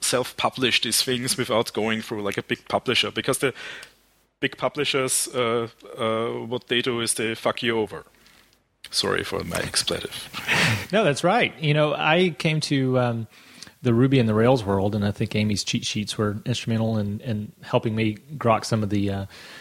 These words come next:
Speaker 2: the things, the terms and the concepts, uh, coming into that framework. And, and, you know, I've, I've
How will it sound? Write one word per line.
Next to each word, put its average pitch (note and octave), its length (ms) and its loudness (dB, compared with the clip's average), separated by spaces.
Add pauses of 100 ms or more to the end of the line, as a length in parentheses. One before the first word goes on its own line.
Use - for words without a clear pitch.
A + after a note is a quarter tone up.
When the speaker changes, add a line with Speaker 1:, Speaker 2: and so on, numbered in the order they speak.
(140)
Speaker 2:
the C3+ 100 2
things, B2+ 500 0 (200)
the B2+ 140 0
terms B2 320 2
and A2+ 80 0
the A2 40 2
concepts, A2+ 580 0
uh, - 200 -6
coming A#2 240 2
into A2 120 2
that G#2+ 160 0
framework. A#2 420 2
And, G#2 180 0
and, G2 340 -6 (200)
you G#2+ 80 0
know, F#2 100 2
I've, G2 240 2
I've G#2+ 320 0